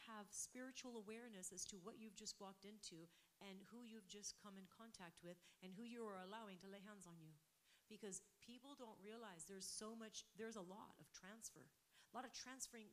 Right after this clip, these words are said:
of spirits. Maybe you, let's just say you end up like, "Oh my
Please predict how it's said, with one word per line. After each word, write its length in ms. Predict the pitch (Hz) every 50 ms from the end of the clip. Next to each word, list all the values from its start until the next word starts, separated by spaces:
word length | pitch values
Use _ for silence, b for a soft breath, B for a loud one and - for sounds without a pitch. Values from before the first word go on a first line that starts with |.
| - -
of 80 | 196 185
spirits. 880 | - - - 180 185 220 240 180 147 - - - - - - - - - - - - - - - - - - - - - - - - - - - - - - - - - - - - - - - - - - - - - - - - - - - - - - - - - - - - -
Maybe 240 | 196 247 285 262 277
you, 240 | 262 254 247 240 - 240
let's 180 | 254 254 -
just 160 | 262 254 - -
say 80 | 262
you 300 | 254 240 233 240 233 233
end 160 | 233 226 214
up 80 | 214 - - -
like, 100 | - - -
"Oh 100 | 170 196 220
my 100 | 214